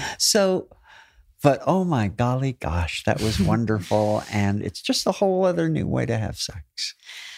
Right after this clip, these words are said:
Speaker 2: That's great. And I,
Speaker 1: Yeah.
Speaker 2: I, I, one of the things that's, uh, maybe an odd question, but there's so many that I'm learning, uh, so many different types of vaginas.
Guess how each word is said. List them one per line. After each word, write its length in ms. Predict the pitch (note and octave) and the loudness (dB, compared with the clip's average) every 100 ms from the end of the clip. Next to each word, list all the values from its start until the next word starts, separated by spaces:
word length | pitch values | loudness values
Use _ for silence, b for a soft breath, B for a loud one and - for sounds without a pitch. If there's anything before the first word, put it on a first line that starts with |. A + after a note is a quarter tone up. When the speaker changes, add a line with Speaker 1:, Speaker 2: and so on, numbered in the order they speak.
| B | B
Speaker 2:
That's 300 | G3+ A3+ - | -4 -2 -4
great. 500 | - C#3+ F#3 D#3 C3+ | -4 0 2 2 0
And 160 | E3+ G#3 | 2 2
I, 40 | |
Speaker 1:
Yeah. 240 | G3+ D#3 - - | 2 0 -2 0
Speaker 2:
I, 200 | B3+ C4 - _ - | 0 0 -4 _ -4
I, 60 | - | 2
one 220 | A3+ F4+ | 4 4
of 40 | F#4+ | 2
the 120 | C#4+ | 0
things 400 | - G#3+ F3 D#3+ | 2 2 2 0
that's, 240 | E3+ - | 0 -2
uh, 200 | - - D3+ B B - - - | -6 -4 -4 B B -14 -14 -8
maybe 180 | F#3 | -4
an 60 | D#3+ | 0
odd 180 | C#3+ C#3 | 0 -2
question, 360 | C#3 C3 B2+ | -2 -2 -2
but 240 | A2 A#2 - | -4 -4 -2
there's 160 | F#3+ | -2
so 180 | - C4+ | 2 2
many 300 | C#4 B3 G3 | 4 2 0
that 160 | F3+ D3+ | 2 2
I'm 200 | E3+ E3 | 2 2
learning, 440 | D#3+ D#3 C#3+ C#3 | 2 0 0 -2
uh, 320 | D3 C3+ B2+ B2 _ _ - | 0 0 -2 -6 _ _ -2
so 120 | C#4 | 2
many 80 | C#4+ | 2
different 200 | A#3 F3 | 2 2
types 200 | F#3 D3 | 0 0
of 60 | |
vaginas. 720 | C3+ C3+ B2+ G#2 F2 - - | -4 -4 -4 -6 -10 -10 -12